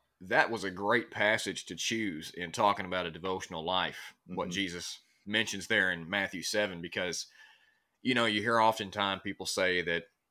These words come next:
Speaker 1: Christianity is only a relationship, it's not a religion.
Speaker 2: Mm-hmm.
Speaker 1: And, you know, I've even said that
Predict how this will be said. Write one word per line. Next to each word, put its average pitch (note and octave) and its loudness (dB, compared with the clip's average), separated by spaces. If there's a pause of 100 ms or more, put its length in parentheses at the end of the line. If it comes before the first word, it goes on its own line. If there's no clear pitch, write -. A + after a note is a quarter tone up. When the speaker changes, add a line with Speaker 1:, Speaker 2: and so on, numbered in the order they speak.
(160)
Speaker 1:
Christianity G#2+ 2
is F2+ -4 (300)
only A2+ 4
a G2 4
relationship, F#2 0
it's E2 -10
not F#2 0
a E2 -4
religion. F2 -6 (420)
Speaker 2:
Mm-hmm. G#2+ -2
Speaker 1:
And, F#2 2 (100)
you G#2 -8
know, G2+ 0
I've B2 10
even A#2 4
said G#2 2
that G2 4